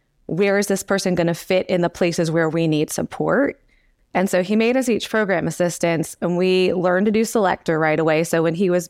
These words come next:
G M P D, Dave, Matt, and I were all doing a couple of days of selector a week, along with other stuff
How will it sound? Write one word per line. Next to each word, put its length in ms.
G 200
M 260
P 200
D, 380
Dave, 520
Matt, 280
and 100
I 160
were 180
all 240
doing 300
a 60
couple 260
of 60
days 180
of 160
selector 540
a 80
week, 480
along 360
with 220
other 340
stuff 640